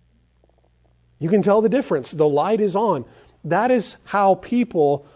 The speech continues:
are drawn to Christ. God just opens their eyes.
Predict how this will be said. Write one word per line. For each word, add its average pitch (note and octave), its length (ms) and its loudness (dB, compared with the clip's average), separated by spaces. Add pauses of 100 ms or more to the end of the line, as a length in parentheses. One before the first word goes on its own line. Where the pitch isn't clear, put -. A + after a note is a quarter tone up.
(160)
are D3+ 140 -2
drawn F3 540 0
to - 120 -10
Christ. F#3 640 -6 (520)
God D3+ 220 -8
just E3 180 -10
opens D3 280 -8
their D3 160 -4
eyes. D#3 380 -14